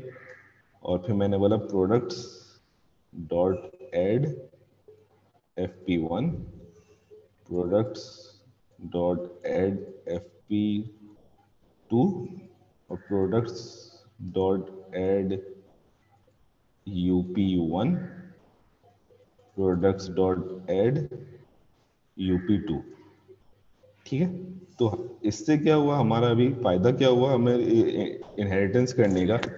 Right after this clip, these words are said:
हमने सिर्फ parent के नाम से हमने product बनाई, हम जो parent की class थी उसके नाम से हमने array list बनाई पूरी,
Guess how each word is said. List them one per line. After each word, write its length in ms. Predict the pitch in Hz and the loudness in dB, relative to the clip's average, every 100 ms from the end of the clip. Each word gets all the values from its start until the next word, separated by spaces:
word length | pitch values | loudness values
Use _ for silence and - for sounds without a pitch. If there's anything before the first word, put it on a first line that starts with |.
| - - - - - | -16 -20 -20 -14 -4
हमने 320 | 101 120 147 | 2 2 2
सिर्फ 200 | 143 165 - - | 0 -2 -4 -2
parent 400 | 98 95 135 143 | 2 4 4 2
के 80 | 135 | 2
नाम 280 | 113 107 104 | 0 0 -2
से 140 | - | 0
हमने 240 | 107 104 107 | 2 2 0
product 360 | 101 87 113 | 0 2 2
बनाई, 260 | 117 117 143 - - - - 90 | 4 4 2 -2 -8 -14 -16 -8
हम 100 | 95 | -4
जो 80 | 98 | 2
parent 460 | 101 98 110 104 98 | 4 6 4 2 2
की 400 | 110 - - 104 | 2 2 -6 -6
class 380 | 101 92 107 - | 0 0 2 2
थी 60 | |
उसके 200 | 117 - | 2 4
नाम 220 | 110 98 104 | 2 2 0
से 120 | 113 | 0
हमने 180 | 107 110 | 2 2
array 220 | 92 104 | 4 4
list 300 | 101 110 - | 4 2 2
बनाई 220 | 120 139 | 2 2
पूरी, 300 | 143 143 | 2 0